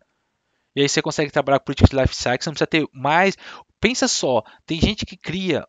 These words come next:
máquina virtual e ele cria uma storage account pra aquela máquina. Eu já vi várias storage accounts, pra,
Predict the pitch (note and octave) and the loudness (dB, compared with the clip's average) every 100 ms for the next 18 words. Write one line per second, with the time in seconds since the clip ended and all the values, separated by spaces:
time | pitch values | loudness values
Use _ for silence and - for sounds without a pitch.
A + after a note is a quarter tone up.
0 | _ C#3 C#3+ - C3+ B2 - B2+ D3 D#3+ | _ -8 -8 -6 -6 -6 -8 -2 2 2
1 | A#2+ _ _ _ _ - C#3 D3 D#3 - | 2 _ _ _ _ -6 -2 0 -2 -6
2 | D3+ E3 F3 - F3 D#3+ D#3 D#3 - F3 | -4 -2 -2 -2 0 0 0 -2 -2 -4
3 | E3 D#3+ D#3 E3 D3 D#3+ F#3 C#3 D#3 G3 | -2 -2 -6 -6 -2 0 -2 4 6 6
4 | G3 E3 - - - D#3+ D3+ D#3 - C3+ | 2 -2 -6 -6 2 2 4 -2 0 2
5 | D3+ F#3+ - - _ _ _ - D#3 | 2 -2 -12 -14 _ _ _ 0 0